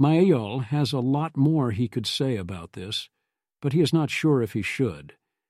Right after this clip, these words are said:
He is maybe legitimately at the point where he could properly,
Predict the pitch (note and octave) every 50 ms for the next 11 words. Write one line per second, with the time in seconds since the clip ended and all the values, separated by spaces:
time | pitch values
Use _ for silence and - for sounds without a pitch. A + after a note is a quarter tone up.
0 | _ _ _ - E3 E3 D3 A2+ - C3 C3 D#3 E3 D#3+ D3 C#3+ C#3 B2+ A#2+ B2
1 | A#2+ G2 F2 - D#3 F3 F3 C#3+ B2+ A#2 - A#2+ A#2 A2+ A2 G#2+ - A#2+ G2+ -
2 | - C#3 B2+ C3 C3 - C3+ B2+ A#2+ G2+ - C#3 C3 A#2+ - - - A#2 G#2 G2
3 | - - - F3 E3+ D#3+ - C#3 B2 B2 A#2+ A#2 A2